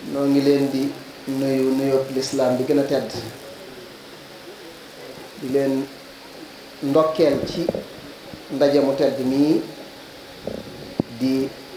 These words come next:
ndajam Alxuraan. Te ku ne Alxuraan xam ne Alxuraan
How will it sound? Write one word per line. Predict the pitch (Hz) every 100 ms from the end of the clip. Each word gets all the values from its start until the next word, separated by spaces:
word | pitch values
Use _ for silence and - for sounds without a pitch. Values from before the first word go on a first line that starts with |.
| - - - -
ndajam | 139 135 139 139 -
Alxuraan. | 151 135 151 139 156 127 117 - - - - - 190 180 180 156 - - - - - - - - - - - - - - - - -
Te | 123
ku | -
ne | 151
Alxuraan | 170 160 147 - 156 151 139 143 - - - - - - - - - -
xam | - 156
ne | 143 147 -
Alxuraan | 135 139 151 - 143 135